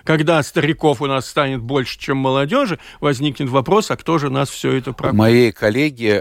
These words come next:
Speaker 2: э, внучка на выданье, ей восемнадцать лет, совершенно <laughs> серьезно, мы как-то беседовали с ним. Она говорит: «Как хорошо, что приезжают украинцы. Вот чтоб смешалась и кровь». Кстати, это вот, посмотрите, во многих странах,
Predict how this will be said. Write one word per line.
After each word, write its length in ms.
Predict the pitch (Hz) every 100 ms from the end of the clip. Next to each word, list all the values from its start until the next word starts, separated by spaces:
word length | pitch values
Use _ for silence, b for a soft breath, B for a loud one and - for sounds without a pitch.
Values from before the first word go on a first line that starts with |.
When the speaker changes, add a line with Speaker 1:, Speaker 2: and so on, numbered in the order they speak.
| -
Speaker 2:
э, 600 | 98 98 98 98 98 98
внучка 540 | 98 107 127 120 - 98
на 120 | 92
выданье, 640 | 95 180 151 104 87 71 62 60
ей 320 | 85 110 95
восемнадцать 760 | 82 92 - 104 92 73 - -
лет, 340 | 120 180 - -
совершенно 340 | - 110 214
<laughs> 280 | - - -
серьезно, 340 | 101 135 107
мы 120 | 101
как-то 280 | 107 113 -
беседовали 440 | 110 110 170 151 123
с 80 | 107
ним. 120 | 107 B B B
Она 160 | 95 104
говорит: 180 | 101
«Как 180 | - -
хорошо, 380 | - 127 107 120
что 160 | - 101
приезжают 560 | - 98 104 98 82
украинцы. 640 | 92 - 95 95 80 76 - B B
Вот 140 | - 104
чтоб 220 | - 92
смешалась 720 | - 110 107 190 214 147 98
и 60 | 92
кровь». 420 | - 143 190 - b b
Кстати, 380 | - 147 135 131
это 180 | -
вот, 80 | 95 -
посмотрите, 420 | 135 165 156 107
во 80 | 117
многих 260 | 139 110
странах, 320 | - 120 120